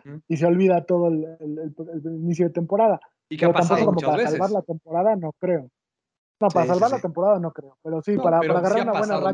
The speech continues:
Speaker 1: muchas
Speaker 2: dar
Speaker 1: veces.
Speaker 2: ánimo, sí, claro.
Speaker 3: Sí, pero sí,
Speaker 2: Y
Speaker 3: sí,
Speaker 2: lo que
Speaker 3: justo
Speaker 2: decía
Speaker 3: como
Speaker 2: Juan,
Speaker 3: lo
Speaker 2: a mí me parece que es un arma de dos filos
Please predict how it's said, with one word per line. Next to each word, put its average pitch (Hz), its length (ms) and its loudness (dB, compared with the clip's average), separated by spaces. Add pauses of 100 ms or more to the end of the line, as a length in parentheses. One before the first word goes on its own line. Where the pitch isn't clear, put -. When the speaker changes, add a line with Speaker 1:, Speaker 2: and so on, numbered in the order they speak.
(140)
Speaker 1:
muchas 175 40 -6
Speaker 2:
dar 190 200 0
Speaker 1:
veces. 190 140 -6
Speaker 2:
ánimo, 208 320 -4
sí, - 220 -20
claro. 139 200 -10 (840)
Speaker 3:
Sí, 175 260 0
pero 120 180 2
sí, 139 140 -6
Speaker 2:
Y 131 40 -10
Speaker 3:
sí, 135 160 0
Speaker 2:
lo 175 100 4
que - 80 2
Speaker 3:
justo 175 160 2
Speaker 2:
decía 185 100 0
Speaker 3:
como 135 120 0
Speaker 2:
Juan, 123 100 0
Speaker 3:
lo 123 200 2
Speaker 2:
a - 60 2
mí 190 60 0
me 202 120 -2
parece 180 300 -2
que - 80 -20
es - 60 -20
un 190 140 -6
arma 185 220 -2
de 165 120 2
dos 180 160 -4
filos 180 420 -6